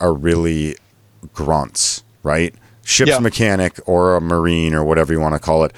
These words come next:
Speaker 1: they're just grunts that are there to do what they're told, and they have a camaraderie with the people that are next to them, and that's carried into this war, this, this life that they have. I think it's, it's very,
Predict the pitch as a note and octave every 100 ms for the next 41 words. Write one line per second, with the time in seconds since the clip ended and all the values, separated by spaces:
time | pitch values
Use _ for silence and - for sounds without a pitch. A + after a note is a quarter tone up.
0 | - - D#2 G2 A2+ A2+ G#2 D2+ D#2 E2+
1 | E2 - - - _ _ D#2 D2+ D2 C#2
2 | - D#2+ D#2 D#2+ E2 D#2+ - C2+ D#2+ E2
3 | - D#2 - E2+ D#2+ D2 C#2+ C#2+ D#2+ D#2
4 | D#2 D#2 D2+ - F2+ E2 E2 E2 D2 D2
5 | D2 - D2 D2+ D2+ C#2 C#2+ C#2 C#2+ D#2
6 | - - - B1+ B1 A#1+ - - - E2
7 | D#2 D#2 - - C#2+ D2 C2+ C2+ - -
8 | C2+ C2+ B1 - _ _ _ _ _ _
9 | - C2+ - A#1+ B1+ D2+ C#2 A#1+ A#1 B1
10 | - - - D2 - C2+ D#2 F2+ - -
11 | G#1+ A1 A#1 A1+ B1 C2+ B1+ - - -
12 | D2 - - D#2 C#2+